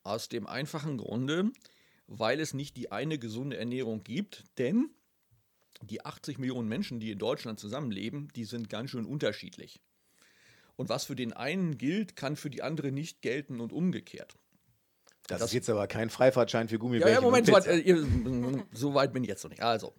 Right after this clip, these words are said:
Speaker 1: erstmal, das ist super schwer, das überhaupt zu definieren, was ist eigentlich gesunde Ernährung, weil Menschen so unterschiedlich sind. Der Energieverbrauch ist dramatisch unterschiedlich, Lebensalter ist unterschiedlich,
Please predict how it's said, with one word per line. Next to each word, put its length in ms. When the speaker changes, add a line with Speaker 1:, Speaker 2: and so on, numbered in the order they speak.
Speaker 1:
erstmal, 420
das 160
ist 140
super 260
schwer, 400
das 280
überhaupt 360
zu 60
definieren, 440
was 140
ist 120
eigentlich 380
gesunde 360
Ernährung, 400
weil 140
Menschen 260
so 100
unterschiedlich 560
sind. 140
Der 100
Energieverbrauch 720
ist 140
dramatisch 520
unterschiedlich, 460
Lebensalter 500
ist 120
unterschiedlich, 640